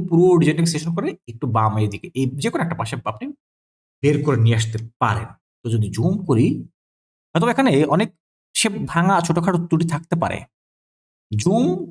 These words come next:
করে করে আপনাকে চেক করতে হবে যে কোথায় ভাঙা আছে, কোথায় কি ত্রুটি আছে, কোথায় কি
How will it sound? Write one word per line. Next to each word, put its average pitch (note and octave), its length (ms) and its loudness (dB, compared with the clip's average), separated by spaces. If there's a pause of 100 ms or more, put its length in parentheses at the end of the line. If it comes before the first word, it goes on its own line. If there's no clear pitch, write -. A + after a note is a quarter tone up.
(160)
করে G3+ 200 4 (120)
করে E3+ 180 2
আপনাকে D3+ 240 -4
চেক C3+ 140 0
করতে A#2 140 0
হবে C#3+ 100 2
যে E3 140 2
কোথায় D#3 240 0 (260)
ভাঙা A2+ 260 2 (100)
আছে, B2 180 -2 (580)
কোথায় A#2 340 0
কি A#2+ 60 -2 (100)
ত্রুটি A2 240 -2
আছে, - 140 -4
কোথায় A2+ 200 -4
কি C#3 60 0